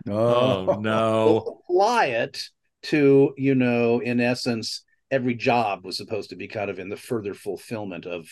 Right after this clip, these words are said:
Speaker 3: of a degree you were taking. "This will further fulfill your degree in the English department, but you don't get to get off of having a thesis." So it was like, "Fine, fine."
Speaker 2: Oh,
Speaker 1: Oh.
Speaker 2: man.
Speaker 1: Do you still have that paper?
Speaker 3: Yeah.
Speaker 1: What was the takeaway when you try to capture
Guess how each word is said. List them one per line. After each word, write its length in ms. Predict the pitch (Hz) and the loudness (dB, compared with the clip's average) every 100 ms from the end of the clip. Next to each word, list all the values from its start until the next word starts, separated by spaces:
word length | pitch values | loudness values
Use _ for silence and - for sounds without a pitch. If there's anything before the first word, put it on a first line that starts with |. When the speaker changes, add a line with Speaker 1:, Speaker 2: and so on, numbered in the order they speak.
| - | -12
Speaker 3:
of 180 | 92 82 | -12 -10
a 40 | |
degree 420 | 80 90 107 104 | -14 -14 -10 -8
you 120 | 85 80 | -8 -12
were 100 | 80 | -12
taking. 380 | 87 78 73 - - - | -12 -12 -16 -20 -20 -4
"This 180 | 131 135 | -4 -2
will 120 | 131 | -4
further 380 | - 180 160 135 | 0 2 2 -2
fulfill 480 | 123 135 - 104 98 | -4 -8 -4 -4 -4
your 140 | 95 | -4
degree 400 | 95 92 104 92 | -8 -10 -6 -6
in 60 | 90 | -6
the 80 | 110 | -6
English 280 | 120 104 - | -4 -6 -8
department, 460 | - 92 90 90 - - - | -8 -8 -8 -12 -14 -16 -10
but 180 | 113 | -6
you 60 | 131 | -4
don't 240 | 131 127 - | -2 -2 -2
get 200 | 110 - | -4 -4
to 60 | |
get 180 | 101 101 | -6 -4
off 240 | 92 92 95 | -2 -4 -8
of 80 | |
having 280 | 95 90 85 | -10 -10 -8
a 40 | 82 | -10
thesis." 460 | - 95 - 65 | -10 -12 -12 -14
So 80 | - | -14
it 40 | 80 | -16
was 80 | |
like, 160 | 78 - | -18 -20
"Fine, 300 | - 69 - _ _ | -20 -20 -20 _ _
fine." 160 | - - | -20 -12
Speaker 2:
Oh, 280 | 95 90 87 | -8 -6 -8
Speaker 1:
Oh. 60 | 85 87 | -12 -10
Speaker 2:
man. 360 | 90 90 87 - _ | -10 -10 -12 -14 _
Speaker 1:
Do 80 | 139 | 0
you 100 | 180 | 0
still 260 | - 190 | 0 0
have 280 | 147 139 143 | 2 0 0
that 200 | 160 151 | 0 0
paper? 460 | 120 131 131 160 170 165 | 0 -2 0 2 2 0
Speaker 3:
Yeah. 100 | - | -4
Speaker 1:
What 240 | 170 233 233 | -2 -2 0
was 220 | 220 147 | 0 0
the 100 | 175 | -2
takeaway 760 | - 120 170 165 160 127 120 | -2 -2 -2 0 0 2 2
when 140 | 113 120 | 2 0
you 140 | 120 | -2
try 380 | 117 - 156 180 | -4 -6 0 2
to 100 | 175 | 0
capture 760 | - 139 127 123 - 104 92 | -2 -2 -2 -4 -4 -2 -2